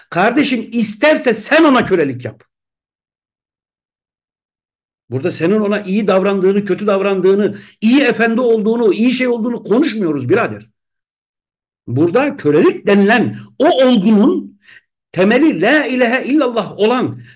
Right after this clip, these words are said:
İslam'la asla uyuşamayacağını konuşuyoruz biz. Uyuşamaz. Yan yana duramaz.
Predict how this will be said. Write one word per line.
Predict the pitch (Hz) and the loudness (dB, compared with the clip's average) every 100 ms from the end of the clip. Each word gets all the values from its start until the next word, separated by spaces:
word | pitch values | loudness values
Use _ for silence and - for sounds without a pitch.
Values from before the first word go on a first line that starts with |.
| - | -6
İslam'la | 190 - 311 320 190 123 - | -6 0 2 2 0 -4 -2
asla | 311 - - 185 139 156 | -2 -2 -4 -4 -4 -4
uyuşamayacağını | 233 247 247 - 339 370 339 240 226 190 | 0 2 2 2 2 4 4 2 0 -2
konuşuyoruz | 151 131 120 117 101 - | -4 -6 -8 -14 -16 -20
biz. | - - | -20 -6
Uyuşamaz. | 202 214 220 254 - - - _ _ _ _ _ _ _ _ _ _ _ _ _ _ _ | -2 0 -2 -6 -10 -14 -20 _ _ _ _ _ _ _ _ _ _ _ _ _ _ _
Yan | 127 240 254 | -2 0 0
yana | 160 131 120 | -2 -4 -4
duramaz. | 165 247 226 - - - | -2 -2 -2 -6 -14 -20